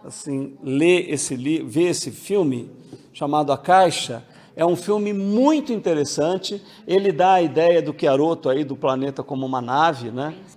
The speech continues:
É, e ele, ele, uma pessoa chega com uma caixa pra um casal que tá passando algumas dificuldades, um cara misterioso,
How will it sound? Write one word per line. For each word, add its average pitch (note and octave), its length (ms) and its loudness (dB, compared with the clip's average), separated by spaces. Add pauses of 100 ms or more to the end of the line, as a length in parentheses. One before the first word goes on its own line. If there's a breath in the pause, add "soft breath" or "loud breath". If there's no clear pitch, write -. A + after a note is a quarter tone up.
(160)
É, D3+ 320 6
e D#3 160 6
ele, F#3+ 360 2
ele, F3 520 2
uma D#3 180 2
pessoa F#3+ 460 0
chega E3 380 -4
com D3 260 -4
uma C#3 180 -4
caixa D3+ 340 -2
pra C#3 160 -10
um C#3 60 -4
casal E3+ 520 4
que E3 140 -8
tá D3 120 -2
passando C3+ 380 -4
algumas C3 300 -6
dificuldades, D#3+ 680 0
um C#3+ 140 -6
cara C3+ 320 -2
misterioso, D3+ 800 -6